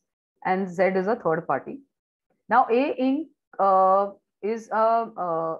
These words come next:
is the brand owner. Uh, say you can look at a company like Gap who sells, uh,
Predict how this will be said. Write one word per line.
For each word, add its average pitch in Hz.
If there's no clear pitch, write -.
is 185
the 233
brand 185
owner. 190
Uh, 156
say 208
you 208
can 208
look 180
at 196
a 214
company 185
like 190
Gap 165
who 185
sells, 170
uh, 156